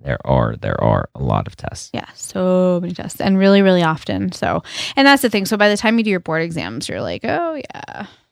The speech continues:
Speaker 2: I'm
Speaker 1: So I, I would like to, at some point, have a guest on, and I have some people in mind to come on and talk
Speaker 2: <clears throat>
Speaker 1: about, um, study skills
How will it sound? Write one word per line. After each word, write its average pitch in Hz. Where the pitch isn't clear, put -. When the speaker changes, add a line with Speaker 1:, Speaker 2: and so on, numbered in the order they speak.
Speaker 2:
I'm 208
Speaker 1:
So 147
I, 143
I 160
would 190
like 95
to, 90
at 82
some 90
point, 87
have 113
a 95
guest 90
on, 85
and 123
I -
have 175
some 135
people 110
in 85
mind 82
to 117
come 123
on 131
and 104
talk 95
Speaker 2:
<clears throat> 82
Speaker 1:
about, 82
um, 76
study 139
skills 139